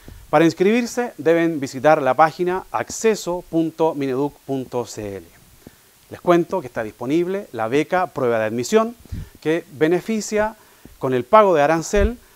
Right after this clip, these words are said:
a todos los estudiantes de establecimientos municipales, particulares subvencionados, servicios locales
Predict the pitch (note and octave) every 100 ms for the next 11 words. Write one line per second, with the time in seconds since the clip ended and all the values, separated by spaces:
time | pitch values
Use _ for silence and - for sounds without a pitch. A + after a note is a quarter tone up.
0 | _ C#3+ D3+ A#3+ C4 A3+ G3 - D#3 E3+
1 | F3+ F3+ F#3 D#3 C3 - B2+ B2 C3 C#3
2 | C3 C3 C3 A#2 A2+ G#2+ A#2 F3+ F#3 F#3
3 | F3 - B2+ - A2+ A#2+ C3 B2+ - A2
4 | G#2 A#2+ E3 F3+ F#3 - - - - A2+
5 | C3+ C#3 A#2 A#2+ G3 G#3+ G#3+ -